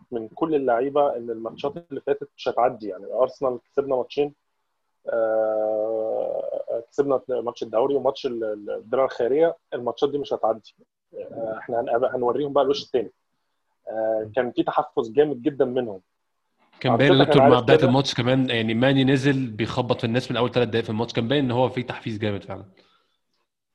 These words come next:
Speaker 1: كان في نوع من ال-، يعني زي ما تقول إيه، آه، واخدين منشطات جامدة جدًا، منشطات ذهنية، أنا مش بقول منشطات بدنية،
Speaker 2: <laughs> آه، آه.
Speaker 1: منشطات ذهنية، آه، يعني أنت داخل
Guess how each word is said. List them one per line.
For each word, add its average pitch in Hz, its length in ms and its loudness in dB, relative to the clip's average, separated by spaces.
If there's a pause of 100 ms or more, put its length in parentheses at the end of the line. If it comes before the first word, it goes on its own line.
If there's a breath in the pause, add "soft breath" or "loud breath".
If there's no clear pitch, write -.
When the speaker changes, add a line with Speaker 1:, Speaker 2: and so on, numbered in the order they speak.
Speaker 1:
كان 117 240 0
في 190 300 0
نوع 180 240 6
من 151 220 2
ال-، 110 340 -8
يعني 113 320 0
زي 135 100 0
ما 151 80 2
تقول 160 300 -4
إيه، 151 360 2
آه، 113 360 -2
واخدين 120 420 0
منشطات 156 440 2
جامدة 156 320 2
جدًا، 151 300 0
منشطات 143 560 -2
ذهنية، 135 340 0
أنا 104 80 -8
مش 113 80 -6
بقول 131 180 -2
منشطات 139 320 -4
بدنية، 127 420 -2
Speaker 2:
<laughs> 135 160 -2
آه، 107 240 -6
آه. 117 120 2
Speaker 1:
منشطات 151 360 0
ذهنية، 131 500 2
آه، 117 320 4
يعني 110 200 0
أنت 151 220 -2
داخل 170 460 2